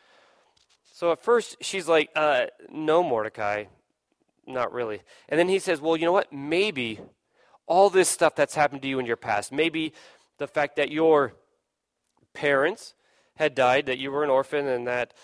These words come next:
I helped to raise you, I took you in, and, and all this stuff, maybe all of your past culminated to this one event. Maybe God has called you to this." And we talked about all of us have a past, and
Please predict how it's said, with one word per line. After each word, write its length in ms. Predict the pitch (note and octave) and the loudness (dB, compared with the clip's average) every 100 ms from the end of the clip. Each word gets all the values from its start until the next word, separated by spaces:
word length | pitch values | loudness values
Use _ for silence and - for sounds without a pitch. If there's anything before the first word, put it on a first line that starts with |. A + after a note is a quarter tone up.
| _ _ | _ _
I 180 | - C#3 | -4 0
helped 260 | C#3+ D3+ - | 2 0 0
to 80 | D3 | -4
raise 280 | C3+ C3 | -2 -2
you, 120 | B2+ C3+ | -2 -2
I 80 | |
took 260 | D3 D#3 - | -2 -6 -8
you 100 | C#3+ | -6
in, 180 | C#3 D3 | -6 -4
and, 200 | E3+ F3+ - | -2 -2 -2
and 180 | - F3 - | -8 -8 -6
all 320 | F#3+ G#3+ A3+ | 0 6 6
this 160 | F#3 D3+ | 4 0
stuff, 240 | - B2+ | -2 -2
maybe 280 | F3 G#3 G#3 | -2 -4 -8
all 760 | - G#3 G#3+ A3+ A3 G3+ D#3+ B2+ | -4 0 2 2 4 2 0 -2
of 120 | C#3+ | -6
your 120 | C3 C#3+ | -6 -6
past 600 | - C3 B2 - - - _ _ _ _ _ _ | -4 -2 -2 -4 -14 -20 _ _ _ _ _ _
culminated 640 | - F3 E3+ C#3 C3 C3+ | 2 4 4 2 0 -4
to 100 | - | -8
this 220 | A#2+ G#2 - | -8 -8 -12
one 440 | A2 B2 B2 B2 _ _ - | -4 -2 -2 -4 _ _ -14
event. 460 | A2 G#2+ F#2 _ _ _ _ _ _ _ _ | -10 -10 -10 _ _ _ _ _ _ _ _
Maybe 380 | A2+ B2 D3 A#2+ | -8 -4 -4 -6
God 240 | G#2 A#2+ G2+ | -4 -2 -2
has 140 | G2+ | -8
called 380 | - B2+ C#3+ A2 | -10 -4 -4 -6
you 180 | F2+ D#2+ _ _ _ | -18 -20 _ _ _
to 100 | - | -8
this." 220 | C3 B2+ | -2 -2
And 100 | D#3+ | -2
we 80 | F3+ | -6
talked 380 | - A#3+ C#4+ - | -4 -2 -2 0
about 360 | D#3 B2+ A#2+ - | 2 2 2 -2
all 260 | - F#3 G3+ | 0 4 4
of 120 | C#3+ | 4
us 160 | B2+ - | 0 0
have 160 | A#2+ | -2
a 80 | A2+ | -2
past, 460 | - G#2+ G#2+ C3+ - - - - _ _ | -4 -2 -2 -4 -12 -20 -20 -20 _ _
and 300 | F#3+ G3 | 2 2